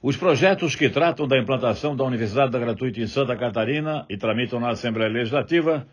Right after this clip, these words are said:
recebem novas críticas e observações pelas instituições particulares.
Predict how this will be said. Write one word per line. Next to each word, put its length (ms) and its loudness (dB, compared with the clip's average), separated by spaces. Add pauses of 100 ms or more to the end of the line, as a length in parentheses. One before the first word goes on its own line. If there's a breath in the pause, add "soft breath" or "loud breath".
(300 soft breath)
recebem 520 2
novas 580 2
críticas 480 0
e 40 4
observações 680 0
pelas 340 0
instituições 600 -4
particulares. 800 -2